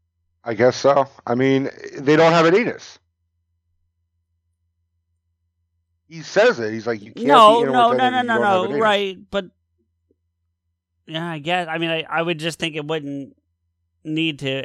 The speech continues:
Speaker 2: ex-, expel at any point. It would just all absorb. You know what I mean? Like, I don't know.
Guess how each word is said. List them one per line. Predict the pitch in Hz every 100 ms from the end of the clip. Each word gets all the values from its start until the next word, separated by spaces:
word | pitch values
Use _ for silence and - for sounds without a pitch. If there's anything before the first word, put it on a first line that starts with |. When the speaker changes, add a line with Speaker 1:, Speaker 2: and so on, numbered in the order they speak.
| -
Speaker 2:
ex-, | 151 - - _ _ -
expel | 151 135 - - 165 170 156
at | 131
any | 131 131 131
point. | 127 127 127
It |
would | 127 127
just | 135 123 -
all | - 143 143
absorb. | 131 117 131 143 120 107 107 -
You | - 139
know | 139
what | 139
I |
mean? | 135 139 131
Like, | 123 120
I | 127
don't | 127 127
know. | 120